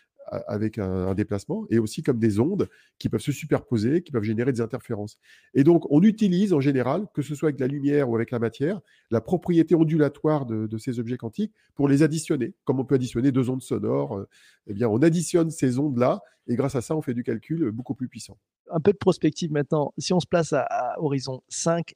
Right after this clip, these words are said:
Speaker 2: dix ans, voire vingt ans, puisqu'on est vraiment sur une technologie qui, qui démarre, hein, euh, tu, tu vois ça comment, l'informatique quantique, euh, on s'en sert pour faire quoi dans vingt ans ?
Speaker 1: Ah bah, dans vingt ans, on s'en sert pour ce que j'ai décrit tout à l'heure. C'est, mais ça viendra progressivement.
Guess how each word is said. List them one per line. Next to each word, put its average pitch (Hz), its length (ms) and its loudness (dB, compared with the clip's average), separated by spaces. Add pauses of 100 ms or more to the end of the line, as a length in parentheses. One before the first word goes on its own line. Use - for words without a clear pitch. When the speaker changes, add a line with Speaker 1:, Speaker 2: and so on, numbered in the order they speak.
Speaker 2:
dix 139 460 -6
ans, 143 320 2
voire 120 360 -2
vingt 113 360 2
ans, 156 320 0
puisqu'on - 280 -4
est 98 80 4
vraiment 107 220 4
sur 104 200 0
une 101 80 0
technologie 98 640 2
qui, - 260 -8
qui - 180 -4
démarre, 131 440 4
hein, 113 240 0
euh, 50 160 2 (440)
tu, - 180 -2
tu 170 100 4
vois 175 160 4
ça 160 120 2
comment, 110 280 2
l'informatique 110 460 2
quantique, 117 360 -2
euh, 50 280 2 (100)
on - 100 0
s'en 123 160 0
sert 120 200 0
pour 107 180 -2
faire 87 180 0
quoi 82 300 -2 (380)
dans 80 120 0
vingt 73 240 -2
ans ? 67 180 -2 (800)
Speaker 1:
Ah 135 60 -4
bah, 139 80 2
dans 135 100 0
vingt 120 160 -4
ans, 185 60 0
on - 20 -4
s'en 143 160 -6
sert 165 140 -8
pour 160 120 -14
ce - 60 -16
que 131 60 -6
j'ai 120 120 -6
décrit 117 240 -8
tout 160 160 -16
à 151 40 -8
l'heure. 131 200 -14 (500)
C'est, 104 580 -10
mais 135 80 -4
ça 165 140 -2
viendra 165 260 0
progressivement. 160 640 -4